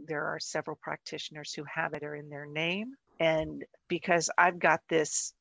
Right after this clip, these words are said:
idea that it's only people of color who can be it, whether, you know, like South America, Central American individuals who can be, or even tribals can be it, that white people are kinda, like,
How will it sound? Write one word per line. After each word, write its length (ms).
idea 520
that 160
it's 280
only 680
people 420
of 240
color 380
who 160
can 220
be 240
it, 120
whether, 340
you 200
know, 180
like 180
South 280
America, 420
Central 460
American 520
individuals 640
who 140
can 160
be, 240
or 120
even 280
tribals 680
can 220
be 200
it, 240
that 220
white 220
people 300
are 60
kinda, 260
like, 200